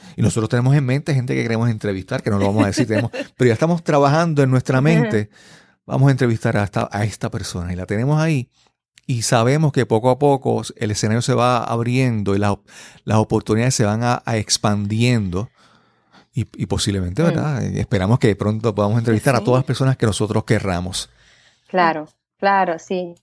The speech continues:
Speaker 2: yo entiendo, sí. Wow.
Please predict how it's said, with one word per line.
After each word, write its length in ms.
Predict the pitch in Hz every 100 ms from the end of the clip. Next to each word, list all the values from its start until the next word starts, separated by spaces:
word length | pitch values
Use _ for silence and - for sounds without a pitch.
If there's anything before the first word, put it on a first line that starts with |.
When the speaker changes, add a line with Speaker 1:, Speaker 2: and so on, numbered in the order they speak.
| _ _
Speaker 2:
yo 140 | 170 175
entiendo, 480 | 175 180 165 160 156
sí. 320 | - 185 - _ _ - - - - - - - _
Wow. 760 | 180 190 185 185 - 190 175